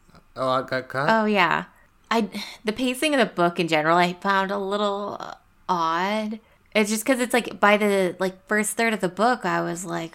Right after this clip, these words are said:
Speaker 2: "Oh my gosh, like, things are gonna go really bad." And then I just kept waiting for, like, okay, the ending is in, like, the next fifty pages. But I was like, "Oh, I still have, like, a hundred twenty-five pages left in the book." <laughs>
Speaker 1: Also, just the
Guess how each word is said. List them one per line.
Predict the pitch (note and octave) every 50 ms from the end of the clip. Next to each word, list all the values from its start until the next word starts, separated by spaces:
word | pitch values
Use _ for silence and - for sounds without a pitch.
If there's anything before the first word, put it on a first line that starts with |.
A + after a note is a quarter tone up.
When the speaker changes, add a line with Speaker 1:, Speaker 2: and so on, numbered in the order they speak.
| - -
Speaker 2:
"Oh | F#3+ G#3
my | G#3 G3+ F3+
gosh, | E3+ - F3 F#3 G3+ G3+ F3 - - -
like, | F3 E3 E3 E3 - - _ _ _ _ _ _ -
things | F#3+ G#3+ A3 A3 G#3
are | G#3+ G3+
gonna | G#3 G#3+ G#3 F#3+
go | F#3+ G3 F#3+
really | F3+ F3 F#3+ F#3+ F#3 F3+ G3+
bad." | - F3+ F3+ G#3+ B3 A3 F3 - - - F#3+ G3 F#3+ F#3 - - - -
And | - G#3 G3+
then | G#3 G#3+
I | A#3 B3
just | A3 - A#3+ G#3+ G#3 -
kept | - G3+ G3+
waiting | G3+ G3+ F#3+ F#3+ G3+ G3+ A#3
for, | G#3+ G#3+ G#3
like, | G3+ F#3+ F3+ F3+ F3+ - - - - - - - -
okay, | A3 G#3+ G#3 B3+
the | G#3+ F#3+ A3 -
ending | G3+ G#3 G3+ G#3+ G#3 G3
is | F#3+ F#3 E3
in, | F3 F3 E3+
like, | E3 D#3+ D3+ - - - _ _ _ -
the | F#3+ F3+
next | F3 E3 - -
fifty | - G#3 G#3 - - E3+ E3+
pages. | - G3+ F3+ F3+ F3 F3 - - - D3+ E3+
But | - F3 F3+
I | F3+
was | E3+ D#3+ E3
like, | E3+ E3+ E3 E3 - - - - - - - _ _
"Oh, | - A#3 B3
I | A3+ G#3+ B3
still | B3 - G4 C#4+
have, | A#3 F#3
like, | E3+ F3 -
a | - -
hundred | F3+ G3+ G3+ G3 G3 G3 F3+
twenty-five | F3+ - G#3 G3+ G3+ G#3 F#3+ F#3
pages | G3+ G3 G3+ G3 F3+ E3+ G3+
left | G3 G3 -
in | G3 F3+
the | E3 D#3+
book." | D#3 G#3+ C#4 D#4 - - F#3
<laughs> | - A3 G#3+ - - _ - - _ - - - - -
Speaker 1:
Also, | - F3 E3+ - - E3 C#3+ C3 C3 - C3
just | C3+ C#3+ C3+ - - - - C3 C3
the | C#3 C#3 C3+ C3+ C3+ C3+ C#3+ D3